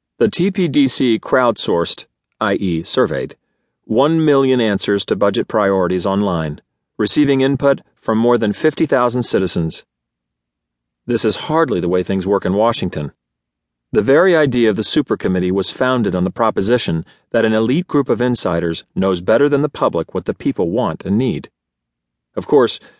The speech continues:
when you get twelve members of Congress together in one room, each beholden to interests other than the interests of the people, each of the opinion that his or her expertise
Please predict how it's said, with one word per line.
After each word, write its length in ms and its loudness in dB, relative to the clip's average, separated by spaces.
when 160 -2
you 60 2
get 160 2
twelve 240 4
members 280 2
of 80 0
Congress 400 0
together 340 2
in 120 0
one 220 2
room, 340 0
each 260 0
beholden 480 2
to 180 -2
interests 560 -4
other 280 4
than 160 0
the 140 0
interests 420 -2
of 120 -2
the 80 -6
people, 460 -2
each 220 0
of 100 0
the 120 0
opinion 460 0
that 160 2
his 240 2
or 160 2
her 320 2
expertise 840 -2